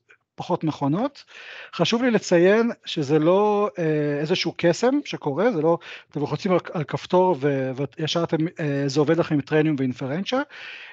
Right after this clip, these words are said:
אה, בדרך כלל כל מי שעובד עם ג'י פי יו'ים עובד עם ה-S D K של, אה, NVIDIA, שזה נק-, שזה קודה. על מנת לעבוד עם טריינינג ואינפרנציה, אנחנו צריכים לעבוד עם S D K של, אה, של A W S שנקרא, אה, Neuron,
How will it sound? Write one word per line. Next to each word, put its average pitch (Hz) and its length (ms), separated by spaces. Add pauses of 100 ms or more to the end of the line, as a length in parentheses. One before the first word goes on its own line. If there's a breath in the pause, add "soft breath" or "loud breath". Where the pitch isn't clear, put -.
(140 loud breath)
אה, 139 160
בדרך 160 300
כלל 190 100
כל 185 160
מי 196 100
שעובד 175 280
עם 180 80
ג'י 139 160
פי 160 140
יו'ים 170 360
עובד 151 280
עם 156 100
ה-S 156 120
D 127 100
K 147 140 (120)
של, 143 240
אה, 135 100
NVIDIA, 151 400
שזה 131 280
נק-, 123 200
שזה 131 240
קודה. 233 340 (880 loud breath)
על 165 140
מנת 156 320
לעבוד 175 320
עם 170 80
טריינינג 170 460
ואינפרנציה, 143 600
אנחנו 151 140
צריכים 165 180
לעבוד 151 180
עם 147 120
S 147 180
D 131 40
K 151 180
של, 135 260
אה, 120 360
של 151 160
A 139 40
W 147 220
S - 20
שנקרא, 143 640
אה, 135 100
Neuron, 165 480